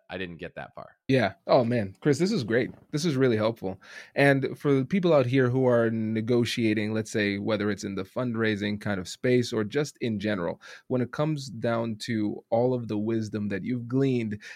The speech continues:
Speaker 2: as you've collected all of the hacks, shout out to your podcast, All of the Hacks, as you've collected all of these great negotiation hacks, what would you say is the one thing that is the most important thing that people do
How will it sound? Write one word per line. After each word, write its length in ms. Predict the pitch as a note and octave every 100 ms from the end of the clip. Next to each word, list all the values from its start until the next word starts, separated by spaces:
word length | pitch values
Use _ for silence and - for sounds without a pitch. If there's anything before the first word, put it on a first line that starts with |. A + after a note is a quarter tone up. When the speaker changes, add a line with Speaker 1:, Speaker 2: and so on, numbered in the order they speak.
| -
Speaker 2:
as 180 | G#2 G#2
you've 220 | A2 A2 -
collected 440 | C#3 C#3+ C#3+ B2+ -
all 180 | B2
of 120 | B2+ A#2+
the 100 | A#2
hacks, 560 | A2+ A2+ A2 - - -
shout 460 | - - A2+ G#2 G#2
out 180 | G2+ -
to 120 | G2+
your 160 | G#2
podcast, 640 | G#2 G2+ G2+ G#2 A#2+ C3+ - -
All 160 | F#2+
of 100 | F#2+
the 80 | F#2
Hacks, 400 | F#2 F#2 F3 - - - -
as 140 | - C3+
you've 140 | C#3
collected 340 | - F#3 F3+ F3+
all 140 | E3+
of 80 | D#3
these 160 | D#3+
great 200 | C#3 C#3+
negotiation 600 | B2+ B2+ B2+ B2+ A#2+ A2+
hacks, 400 | A2 F#2 F2+ - - - - _
what 220 | - D3+
would 120 | D#3+ D#3
you 100 | C#3+
say 300 | - B2 B2
is 300 | A#2+ A2+ G#2
the 120 | G#2
one 380 | G2 A2+ C3+ B2
thing 220 | A#2+ A2
that 120 | G#2
is 140 | G2+
the 80 | F#2+
most 340 | F#2+ G2+ A#2 B2
important 380 | A2 A2 G2+
thing 180 | - F#2+
that 140 | F2+ F2
people 240 | G2 F#2
do 340 | F2+ F#2+ F2+